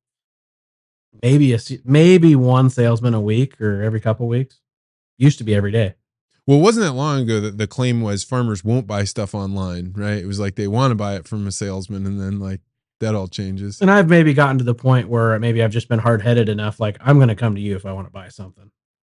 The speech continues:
Speaker 1: Right? And, and I'm gonna usually take my friends or my neighbor's opinion on their experiences on where I'm gonna go,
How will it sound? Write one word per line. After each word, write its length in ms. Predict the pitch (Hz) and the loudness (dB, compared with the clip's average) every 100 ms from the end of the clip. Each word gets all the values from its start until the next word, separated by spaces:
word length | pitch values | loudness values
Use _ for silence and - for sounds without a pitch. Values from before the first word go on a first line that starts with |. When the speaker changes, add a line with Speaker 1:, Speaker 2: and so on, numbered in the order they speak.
| _ _ _ _ _ _ | _ _ _ _ _ _
Speaker 1:
Right? 200 | 101 95 _ _ _ _ _ | -20 -20 _ _ _ _ _
And, 220 | 101 92 _ _ 127 | -20 -20 _ _ -6
and 260 | 117 113 | -4 -2
I'm 180 | 123 127 | 2 4
gonna 260 | 120 110 98 - | 4 0 -6 -10
usually 380 | 123 185 139 117 | 0 0 2 0
take 340 | 113 110 104 _ _ _ _ _ - | 0 0 -2 _ _ _ _ _ -2
my 140 | 104 | -2
friends 400 | - 123 117 113 | 2 2 2 0
or 60 | 101 | -2
my 140 | 95 | -4
neighbor's 420 | 107 123 110 101 | 2 2 2 0
opinion 560 | 101 117 104 101 98 101 _ - | -4 -6 -6 -8 -14 -18 _ -20
on 260 | 104 98 - _ | -16 -16 -18 _
their 220 | 107 120 101 | -2 0 0
experiences 800 | - 110 98 95 98 98 92 _ _ _ _ _ _ _ _ - | -4 -4 -4 -8 -18 -20 -20 _ _ _ _ _ _ _ _ -14
on 140 | 98 | -4
where 180 | 104 98 | 0 0
I'm 100 | 98 | -2
gonna 160 | 92 - | -8 -18
go, 260 | 92 80 | -20 -20